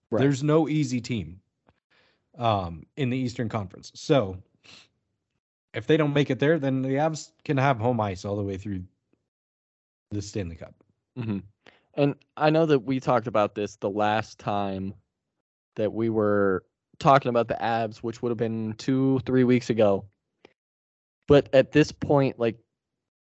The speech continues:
Speaker 1: who cares about the President's Trophy? It, I feel like it just creates more of a distraction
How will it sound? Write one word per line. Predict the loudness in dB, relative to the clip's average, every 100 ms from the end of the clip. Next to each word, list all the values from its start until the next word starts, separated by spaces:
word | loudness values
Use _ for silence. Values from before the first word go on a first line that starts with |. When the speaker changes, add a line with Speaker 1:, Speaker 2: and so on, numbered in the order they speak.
| _ _ _ -4
Speaker 1:
who | -4
cares | -2 2 2 2
about | 2 -2
the | 0
President's | -2 -2 -4 -6
Trophy? | -2 0 0 0
It, | 0 0 0
I | 0
feel | 4
like | 4 2
it | -2
just | -4 -2
creates | 2 2 2 0
more | 2 4
of | 2
a |
distraction | -2 -2 2 2 0 -6 -6